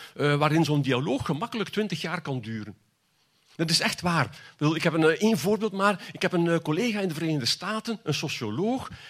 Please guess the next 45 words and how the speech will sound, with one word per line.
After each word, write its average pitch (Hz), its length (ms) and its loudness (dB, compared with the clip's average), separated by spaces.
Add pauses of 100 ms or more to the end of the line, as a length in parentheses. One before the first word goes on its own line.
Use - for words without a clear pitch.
(120)
en 165 120 2
die 156 100 0
was 151 180 0
er 123 140 -8 (120)
diep 262 240 -2
van 185 180 -2
overtuigd 165 520 -2
dat 139 160 -8
filosofie 175 640 0
nu 147 200 -4
eens 107 160 -6
werkelijk 160 600 -2 (180)
voor 117 240 -8
niets 120 380 0
dient. 85 340 -14 (580)
Werkelijk 139 420 -2
waardeloos. 95 800 0
Hè, - 120 -2
bedoel, 120 300 0 (180)
het - 120 -12
enige 190 280 6
wat 165 120 0
filosofen 123 640 -2
doen 160 220 4
is 131 140 -4
de 113 100 -4
boel 139 200 0
nog 139 260 -6
erger 151 340 -4
maken 147 360 -2
dan 131 120 0
hij 123 120 -2
al 104 160 -4
is. - 340 0 (240)
Eh, 113 120 -4
dus 113 100 -2
dat 120 180 -6
kunnen 127 220 0
we 117 60 0
werkelijk 151 380 -2
missen. 113 400 -2 (340)
Eh, 113 420 0 (440)
twintig 285 440 2
jaar 196 260 4
later 190 600 0